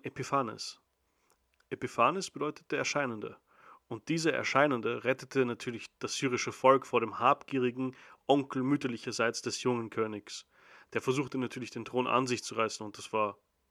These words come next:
schrecklich für sie. In den zwei folgenden Jahren konsolidierte er eigentlich die Macht auf seine eigene Person und drängte natürlich den jungen König immer weiter weg.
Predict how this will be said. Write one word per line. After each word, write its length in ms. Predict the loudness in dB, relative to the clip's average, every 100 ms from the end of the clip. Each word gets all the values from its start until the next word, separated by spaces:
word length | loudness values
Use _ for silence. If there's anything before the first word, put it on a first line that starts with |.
| _
schrecklich 420 | -2 -2 -2 -8
für 120 | -14
sie. 180 | -14 -14 -18 _ _ _ _ _ _ -20 -20 -20 _
In 80 | 0
den 120 | 0
zwei 300 | 6 8 8
folgenden 560 | 4 4 6 6 2 0
Jahren 480 | 0 2 0 -4 -4
konsolidierte 680 | -4 -2 -2 2 2 4
er 180 | 2 2
eigentlich 280 | -2 -4 -10
die 80 | -2
Macht 260 | 0 0
auf 60 | -4
seine 180 | -2 0
eigene 280 | 0 0 0
Person 440 | -2 -2 -4 -6 _ _ -20 -20 -20 _
und 200 | -6 2
drängte 280 | 2 2 0
natürlich 300 | -4 -6 -8
den 140 | -4
jungen 260 | -2 0 0
König 280 | -2 -4 -4
immer 220 | -4 0
weiter 260 | 0 0
weg. 300 | -2 -2 -8